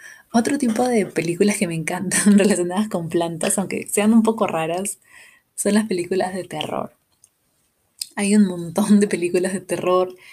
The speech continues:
de plantas asesinas y todo eso. Algunas son buenas, otras son como que, mm, más o menos, y otras son en verdad malísimas. Pero,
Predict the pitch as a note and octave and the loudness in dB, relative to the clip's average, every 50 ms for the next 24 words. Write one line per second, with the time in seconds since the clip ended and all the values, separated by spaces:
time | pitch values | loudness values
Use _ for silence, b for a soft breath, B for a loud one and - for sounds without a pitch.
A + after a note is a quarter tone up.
0 | B B B B - F3+ F3+ F3+ F#3 F3+ E3 - - - F3 - - - - F#3 | B B B B -10 -6 -4 -2 -2 -2 0 0 0 0 0 -2 -2 -2 -2 -2
1 | F#3 F3+ F3 F3 E3+ E3 E3 E3+ D#3+ - - - - - E3 E3+ E3+ E3 E3 E3 | -4 -4 -4 -2 -2 -2 -2 -2 -4 -6 -6 -6 -6 -6 -4 -2 -2 0 0 0
2 | E3 - G3+ G3 - G3+ F#3+ F#3 G#3 G#3 A3+ A#3 - - A3 G#3+ G#3 G#3+ G#3+ D4 | 0 0 0 0 0 -2 0 2 2 4 4 2 2 2 0 0 0 0 -2 -4
3 | G#3+ E3 E3+ F3 F#3 F#3+ G3 F#3+ F#3+ F#3+ G3+ - - - - F#3+ - G3+ G3 - | -4 0 2 2 2 2 0 -2 -2 -2 -2 -2 -2 -2 -4 -4 -2 -2 -2 -2
4 | G3 F#3 - G#3 F#3+ F3 E3+ - E3+ E3+ F#3 G#3 A3+ A#3 A#3 A#3 A#3 A#3+ A#3+ A#3 | -2 -4 -4 -4 -6 -6 -8 -8 -10 -2 2 4 4 6 6 6 4 2 0 -4
5 | - - - - G#3+ D4 - - D#4 A#3+ G#3 G3+ G3+ G3+ F#3+ G3+ G#3+ G#3+ - F#3 | -8 -10 -10 -10 -8 -8 -6 -4 0 0 0 2 0 0 0 2 0 2 2 0
6 | F3+ F#3 F#3+ G3+ - F#3 F#3 F#3+ F#3 F3 E3+ E3+ E3+ E3+ E3 E3 E3 E3 - - | 0 0 -2 -2 -2 -4 -8 -8 -6 -6 -6 -6 -6 -6 -6 -6 -4 -4 -4 -4
7 | E3+ E3 - - - - B B B B B B B B _ _ _ - - E4 | -4 -6 -6 -8 -8 -8 B B B B B B B B _ _ _ -2 0 2
8 | - D4+ D4+ D4+ D4+ D4 - F#4 | 2 4 4 4 4 4 2 0